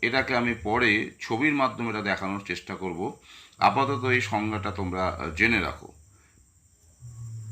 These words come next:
দেখো, আমি একটা ছবিটা যদি আমি বলেই দিই, এই হচ্ছে ছবি, পরে আবার এই আলোচনা আসবো। এই যে ধরো একটা মাধ্যম, এখান থেকে আলো গেল, এই যে দ্বিতীয় মাধ্যম পড়লো, পড়ে আপতিত হওয়ার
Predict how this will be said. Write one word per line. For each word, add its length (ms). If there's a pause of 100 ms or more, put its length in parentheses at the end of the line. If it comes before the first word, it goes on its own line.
(100)
দেখো, 340
আমি 180
একটা 180
ছবিটা 360
যদি 200
আমি 120
বলেই 340
দিই, 100
এই 220
হচ্ছে 240
ছবি, 300
পরে 280
আবার 220
এই 100
আলোচনা 440
আসবো। 360
এই 260
যে 100
ধরো 400 (500)
একটা 260
মাধ্যম, 600 (140)
এখান 340
থেকে 220
আলো 500 (500)
গেল, 380 (520)
এই 220
যে 120
দ্বিতীয় 420
মাধ্যম 420 (540)
পড়লো, 480 (560)
পড়ে 360 (180)
আপতিত 500
হওয়ার 380